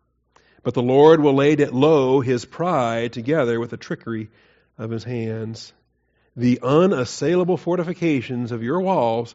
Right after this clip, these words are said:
he will bring down, lay low, and cast to the ground, even to the dust. And so the final satanic Gog Magog rebellion is done away with.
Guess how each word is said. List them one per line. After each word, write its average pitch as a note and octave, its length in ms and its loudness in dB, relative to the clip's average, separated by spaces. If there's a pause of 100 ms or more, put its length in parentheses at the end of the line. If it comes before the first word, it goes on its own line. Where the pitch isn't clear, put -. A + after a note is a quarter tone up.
(300)
he E3+ 320 -4
will C#3 400 2
bring B2 320 -4
down, C3 440 -10 (520)
lay A#2+ 220 -2
low, A#2+ 460 -2
and A#2 220 -16
cast C3+ 380 -12
to D#3 80 -10
the D3+ 100 -8
ground, A2+ 500 -6
even A2+ 440 -6 (580)
to A#2+ 80 -10
the A2+ 120 -8
dust. A2+ 560 -12 (320)
And A#2+ 100 -20
so A#2 160 -12
the A2 100 -10
final B2 380 -6
satanic B2 560 -8
Gog A#2 220 -8
Magog A#2+ 400 -10
rebellion A2+ 440 -12 (520)
is G#2+ 120 -8
done A#2+ 220 -4
away B2 220 -4
with. G#2 340 -18